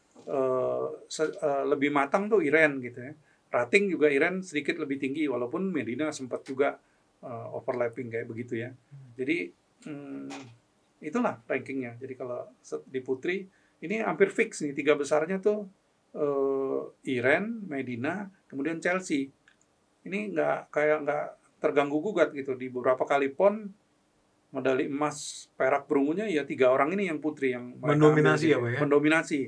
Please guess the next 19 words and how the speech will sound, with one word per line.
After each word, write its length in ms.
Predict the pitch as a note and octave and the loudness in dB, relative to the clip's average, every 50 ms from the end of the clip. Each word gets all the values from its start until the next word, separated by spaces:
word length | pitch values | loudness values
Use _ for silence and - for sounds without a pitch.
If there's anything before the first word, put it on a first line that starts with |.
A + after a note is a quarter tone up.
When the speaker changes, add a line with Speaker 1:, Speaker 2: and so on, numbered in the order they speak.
| A#2+ | -6
Speaker 1:
Hmm. 260 | - C3+ C3+ B2+ A#2+ B2 - | -12 -20 -20 -20 -20 -16 -4
Speaker 2:
Kenapa 260 | F#3+ A3 A#3 A3+ A3+ G3+ | 2 4 4 6 6 4
perempuan 400 | F#3+ F3 F3 D#3+ D#3+ E3+ F3 E3 | 4 4 2 4 4 6 6 6
lebih 640 | D#3+ D3+ D3+ D3 C#3 C#3+ D3+ D3+ D#3 D#3 D3+ D3 - - _ _ _ _ - | 8 6 6 6 6 4 4 4 4 2 0 -6 -10 -14 _ _ _ _ -2
banyak 400 | C3 C3+ C#3 C#3 C#3+ C#3+ C#3 B2 - _ _ - | 0 0 0 0 -2 -2 -4 -4 -4 _ _ -10
yang 480 | D3 C3 B2+ C3 C3 C3 C3+ C#3 C#3 - _ _ _ _ _ _ _ _ _ _ _ _ | -6 -4 -4 -4 -6 -8 -16 -18 -20 -20 _ _ _ _ _ _ _ _ _ _ _ _
sukses, 400 | - - D3+ D3+ - - D#3 D3+ | -12 -6 -6 -4 0 0 0 0
Pak, 240 | - - A#2+ - _ _ _ _ | -2 -4 -8 -8 _ _ _ _
sekarang 400 | - - - - C#3+ C#3+ C#3+ C#3+ | -14 -6 2 4 6 8 8 6
ini, 160 | C#3+ C#3 C3+ C3 | 4 2 0 -2
Pak, 80 | C#3+ | -4
dibanding 400 | C#3+ C3+ B2+ B2+ B2 B2+ B2+ B2 | -4 0 0 0 0 0 -2 -4
yang 80 | B2 A#2+ | -6 -6
pria, 320 | A#2 A#2+ A#2+ A2+ A2+ A2+ | -6 -4 -4 -4 -4 -6
Pak? 160 | A2 A2+ - _ _ _ _ _ _ _ _ _ _ _ _ _ _ _ _ _ _ | -8 -12 -18 _ _ _ _ _ _ _ _ _ _ _ _ _ _ _ _ _ _
Speaker 1:
Eh, 240 | - E3 D3 D3 D3+ D3+ | 0 2 4 4 4 4
pertama 380 | D3+ D#3 - D#3 D#3 F3 G#3+ | 2 2 4 4 4 4 4
memang 320 | A3 F#3+ F#3 G3+ G#3 G#3 G3+ | 2 2 2 0 0 0 -2
ketika, 400 | F#3+ - D3+ - - C#3 C3+ | -6 -6 -4 0 2 2 4